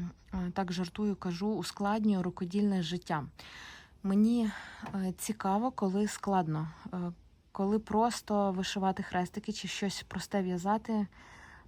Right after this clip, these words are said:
е, іноді хочеться відволіктися, іноді хочеться, щоб було складно, щоб вчитися і прокачувати свій досвід. Я вважаю, що цей в-, ведмедик просто прокачав мене. Е,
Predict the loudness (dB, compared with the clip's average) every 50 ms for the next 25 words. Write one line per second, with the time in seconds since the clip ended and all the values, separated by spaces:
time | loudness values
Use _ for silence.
0 | -16 -12 -8 -8 -6 -6 -8 -10 -14 -18 -20 -20 _ _ _ -20 -20 -10 0 4
1 | 6 8 8 6 6 2 -2 -2 0 -2 -2 -2 -2 -6 -10 -6 -4 -4 -4 -4
2 | -6 -6 -6 -4 -4 -2 -4 -4 -6 -6 -4 -4 -4 -4 -2 -2 -2 -2 0 -2
3 | -2 -4 -8 -14 -20 -20 -20 -20 -20 -20 _ _ _ -20 -14 -2 2 4 4 6
4 | 4 4 2 0 0 0 2 2 2 0 0 -2 -4 -10 -6 -2 -2 -2 -2 -4
5 | -8 -6 -6 -8 -6 -4 -4 -4 -2 -2 -2 0 0 0 -2 -4 -6 -4 2 2
6 | 2 4 4 2 2 2 2 0 0 -2 -4 -6 -6 -10 -12 -6 -6 -6 -4 -4
7 | -6 -8 -6 -6 -6 -4 -2 -2 -2 -2 -4 -4 0 0 0 0 -2 -6 -6 -6
8 | -6 -8 -8 -6 -8 -6 -6 -4 -6 -8 -8 -10 -14 -16 -16 -20 -20 -20 -18 -16
9 | -16 -14 -14 -14 -16 -16 -18 -20 -10 _ 0 2 2 4 2 2 2 2 2 2
10 | 0 -2 -6 -8 -2 0 2 2 2 2 0 -4 -6 -4 -4 -2 0 0 2 2
11 | 2 0 0 -2 -2 -2 -2 -4 -4 -4 -6 -6 -6 -6 -4 -4 -4 -2 0 2
12 | 2 4 4 10 10 10 10 10 8 6 4 4 6 4 4 4 4 -2 -12 -18
13 | -20 -20 -20 _ _ -12 -10 -8 -8 -6 -8 -8 -8 -10 -10 -10 -12 -14 -16 -16
14 | -10 -6 -6 -4 -4